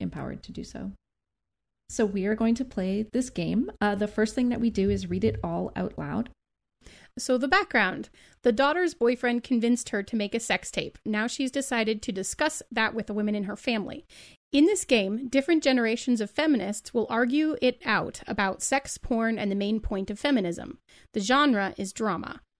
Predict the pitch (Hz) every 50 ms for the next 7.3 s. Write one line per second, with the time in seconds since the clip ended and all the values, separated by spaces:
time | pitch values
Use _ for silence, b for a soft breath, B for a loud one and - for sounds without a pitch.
0 | _ _ _ - 208 233 269 359 339 - 285 247 247 - - 247 233 233 240 285
1 | 349 339 294 247 - 226 190 185 185 180 180 - 208 214 226 226 - - 226 233
2 | 247 - 294 277 285 - - 202 202 - - 196 196 185 175 - - - - 214
3 | 208 202 202 202 196 202 233 240 233 240 - 262 254 - - 202 190 175 - -
4 | 233 196 208 196 202 202 - - 226 226 - - 202 202 202 208 214 - - -
5 | - 190 190 196 202 208 - - 233 208 190 202 202 240 247 262 - - 208 190
6 | 185 196 196 190 208 202 202 196 196 196 190 196 180 185 196 175 170 170 - -
7 | - - - - -